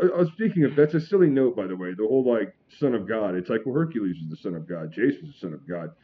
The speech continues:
Uh, uh, Alexander, in theory, was the grandson of Achilles or, and, and someone else. And it's, and the Greeks, according to them, everybody, there were a lot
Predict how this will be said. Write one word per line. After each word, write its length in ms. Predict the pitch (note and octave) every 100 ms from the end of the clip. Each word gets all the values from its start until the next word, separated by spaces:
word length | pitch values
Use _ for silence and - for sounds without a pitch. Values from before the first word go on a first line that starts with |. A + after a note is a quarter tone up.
| _ _ _ _ -
Uh, 580 | G2 F#2 E2+ - F2+ F#2
uh, 140 | E2+ D2+ - _ _ A2
Alexander, 560 | A2+ G#2+ A2 C3+ A#2
in 80 | F#2
theory, 340 | E2+ A2+ C#3 G#2+
was 160 | G2
the 80 | G2
grandson 760 | F2+ E2+ G2 B2 C#3+ - F#2 E2+
of 100 | E2
Achilles 540 | D#2+ - A#2 G2 E2+
or, 100 | D#2+ D#2+ -
and, 300 | F2+ F2 E2+ D#2+
and 260 | F2 D#2+ D#2+ _ _
someone 300 | A#2+ G2 G2
else. 160 | G2+
And 80 | A#2+
it's, 160 | A2+ - _ _ - _
and 100 | C3+ B2
the 80 |
Greeks, 300 | G2 E3+ F3
according 320 | B2+ A#2+ C#3+ A#2
to 60 |
them, 300 | G2 D#3 A#2 -
everybody, 680 | B2+ F3 E3 G#2 E2+ D2+ D#2 _ _ _
there 100 | B2
were 200 | D#3 A#2
a 80 | F#2
lot 540 | F2+ F2 G2+ A2+ -